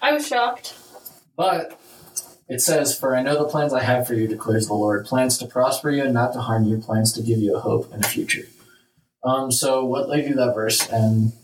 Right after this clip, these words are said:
Speaker 2: what really hits your heart for hope about that?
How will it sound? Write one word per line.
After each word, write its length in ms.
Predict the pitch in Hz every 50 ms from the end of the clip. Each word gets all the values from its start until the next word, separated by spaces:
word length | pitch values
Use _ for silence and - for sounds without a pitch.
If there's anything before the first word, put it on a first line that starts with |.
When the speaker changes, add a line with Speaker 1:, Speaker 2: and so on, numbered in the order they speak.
| - _ _
Speaker 2:
what 360 | - 120 117 117 117 - - - -
really 480 | 120 120 117 117 117 113 113 113 - - - _ _ _ _ _ -
hits 320 | - 123 123 120 - -
your 100 | 113 107
heart 260 | 107 113 113 110 -
for 140 | - - -
hope 220 | 113 113 - -
about 240 | - - - - -
that? 220 | - - - -